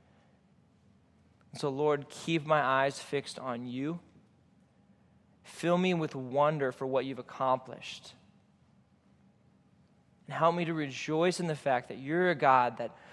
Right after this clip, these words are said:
that though you are creator of all, firstborn and heir over everything,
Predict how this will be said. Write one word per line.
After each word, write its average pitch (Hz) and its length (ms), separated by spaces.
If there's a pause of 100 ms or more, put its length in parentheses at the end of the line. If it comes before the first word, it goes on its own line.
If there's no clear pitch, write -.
(120)
that 135 200
though 170 160
you 170 280
are 143 320 (140)
creator 175 680
of 156 180
all, 143 320
firstborn 156 840
and 131 220
heir 165 340
over 139 280
everything, 143 640